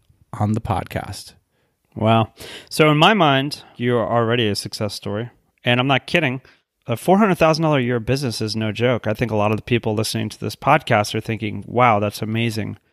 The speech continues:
Speaker 2: The fact that you ran it into the ground, you're not alone, Mark. I've heard that story a hundred times of people with not the right skill sets.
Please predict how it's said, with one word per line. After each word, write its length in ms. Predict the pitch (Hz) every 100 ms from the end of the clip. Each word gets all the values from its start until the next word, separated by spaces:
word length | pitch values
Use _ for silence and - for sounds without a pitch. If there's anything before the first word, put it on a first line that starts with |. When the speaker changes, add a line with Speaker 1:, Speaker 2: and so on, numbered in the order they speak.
| _ -
Speaker 2:
The 80 | 127
fact 240 | 165 -
that 100 | 143
you 140 | 127
ran 260 | 131 135 131
it 40 |
into 220 | 135 123 123
the 100 | 110
ground, 520 | 120 120 143 170 - _ _ _ -
you're 240 | 143 160
not 160 | 196 185
alone, 260 | 156 156
Mark. 260 | 101 104 -
I've 120 | 117
heard 140 | 143
that 120 | 123 110
story 480 | - 120 113 107 - _ _ -
a 40 | -
hundred 360 | - 127 110
times 580 | - 110 101 98 - - -
of 180 | 107 -
people 500 | 127 120 110 104 104
with 340 | 107 107 -
not 240 | 107 156 190
the 80 | 208
right 140 | 190
skill 260 | - 170 156
sets. 580 | 151 160 202 - -